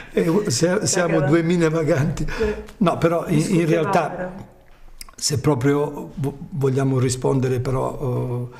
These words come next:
Speaker 1: eh, in una maniera apparentemente indiretta, è che, eh, tutte le epoche,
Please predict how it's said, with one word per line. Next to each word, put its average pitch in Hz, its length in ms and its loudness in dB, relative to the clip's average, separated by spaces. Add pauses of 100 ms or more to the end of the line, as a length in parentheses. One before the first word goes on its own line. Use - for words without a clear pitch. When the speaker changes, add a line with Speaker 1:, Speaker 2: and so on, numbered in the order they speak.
(240)
Speaker 1:
eh, - 40 -6
in 127 100 0
una 127 120 -2
maniera 127 300 -2
apparentemente 127 720 0
indiretta, 127 640 -2 (560)
è 147 180 2
che, 139 420 0 (960)
eh, - 400 -6
tutte 180 260 -2
le 147 120 2
epoche, 135 600 0